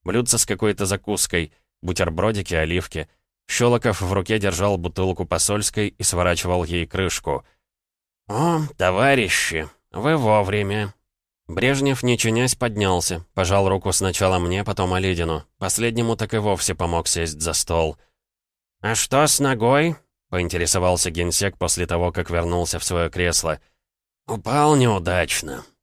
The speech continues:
Генерал мрачно посмотрел на меня. "А чего такие грустные?" Брежнев взял свою рюмку. Щелоков её тут же наполнил.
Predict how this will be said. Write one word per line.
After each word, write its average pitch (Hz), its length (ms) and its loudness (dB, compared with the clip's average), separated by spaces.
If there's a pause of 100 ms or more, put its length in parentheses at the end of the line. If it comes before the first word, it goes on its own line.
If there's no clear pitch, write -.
(140)
Генерал 95 480 2
мрачно 90 420 0
посмотрел 90 600 0
на 80 60 -2
меня. 80 380 -2 (640)
"А 101 140 -2
чего 127 400 2
такие 127 400 0
грустные?" 117 880 2 (380)
Брежнев 90 420 2
взял 85 400 0
свою 90 300 0
рюмку. 90 440 -2 (140)
Щелоков 120 500 0
её 101 300 -2
тут 98 200 -4
же 92 120 -2
наполнил. 85 680 0